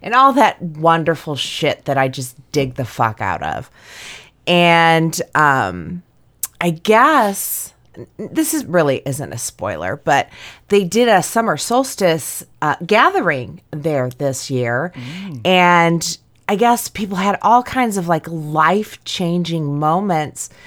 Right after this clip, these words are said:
Speaker 1: spiritual, like, spirits, life-changing moments at this event. So,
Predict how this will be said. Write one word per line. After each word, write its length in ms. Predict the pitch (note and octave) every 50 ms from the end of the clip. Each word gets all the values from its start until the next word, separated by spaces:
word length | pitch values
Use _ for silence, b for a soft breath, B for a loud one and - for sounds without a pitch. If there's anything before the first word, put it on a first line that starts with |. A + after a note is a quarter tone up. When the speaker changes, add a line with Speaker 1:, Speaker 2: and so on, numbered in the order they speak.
| B B B
Speaker 1:
spiritual, 1120 | B - - - - - B3+ C4 C#4 D4 D4+ D4 - - A3 F#3 E3+ D#3 D#3 D#3 E3 - -
like, 340 | E3+ F#3 F#3 F3+ F3+ - -
spirits, 960 | - - - - - - A3+ A3 B3+ B3+ A3+ G3+ G3+ - - - - - - b b b b b b b b b
life-changing 1000 | F3+ F#3 G3 G3 G#3 A3 A3 - - - - F#3+ F#3 F3+ E3+ D#3+ E3+ D#3+ D#3 D#3
moments 640 | E3 E3 F3+ G#3 A#3+ A3+ F3 - - - - - - -
at 200 | C#3 C#3+ - -
this 220 | C#3 C3+ B2+ -
event. 580 | C#3+ B2+ B2 B2+ A#2+ A2 G2+ D2+ - - - - _ _ -
So, 280 | C3 - - F#3+ F3